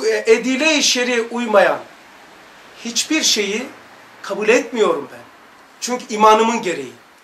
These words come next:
Kim olursan ol. Eğer nurculuğu iddia ediyorsan, Risale-i Nur'umun ka-, e, layıkalarını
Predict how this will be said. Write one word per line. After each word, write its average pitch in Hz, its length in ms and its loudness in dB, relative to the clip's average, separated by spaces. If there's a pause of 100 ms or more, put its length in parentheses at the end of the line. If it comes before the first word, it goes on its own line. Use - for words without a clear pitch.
(380)
Kim 339 320 2
olursan 220 580 -2
ol. 147 140 -8 (1300)
Eğer 277 260 4
nurculuğu 320 360 0
iddia 320 340 2
ediyorsan, 269 600 2 (300)
Risale-i 269 680 4
Nur'umun 247 480 0 (580)
ka-, - 240 -4
e, 185 340 4
layıkalarını 214 720 2